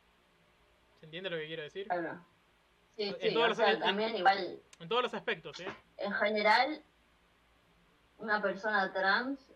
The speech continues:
Speaker 2: es muy femenina.
Speaker 1: Claro, pero
Speaker 2: Eh,
Speaker 1: vos, lo que yo siempre digo en el
Speaker 2: que
Speaker 1: grupo,
Speaker 2: también está, se, se,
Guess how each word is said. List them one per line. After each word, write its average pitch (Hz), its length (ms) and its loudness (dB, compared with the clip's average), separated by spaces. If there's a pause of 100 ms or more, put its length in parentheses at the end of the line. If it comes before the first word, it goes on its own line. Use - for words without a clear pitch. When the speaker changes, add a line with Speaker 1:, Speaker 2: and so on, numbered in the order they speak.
Speaker 2:
es 180 200 -10
muy 196 280 -8
femenina. 175 800 -8 (380)
Speaker 1:
Claro, 160 420 -8
pero 170 220 -6
Speaker 2:
Eh, - 760 -12 (240)
Speaker 1:
vos, 208 360 -2
lo 190 140 0
que 190 100 -2
yo 233 140 -2 (140)
siempre 208 260 -2
digo 190 180 2
en 175 80 -6
el 170 80 -6
Speaker 2:
que 180 60 -8
Speaker 1:
grupo, 196 120 -2
Speaker 2:
también 214 380 4
está, 214 240 4
se, 185 300 0
se, - 240 -10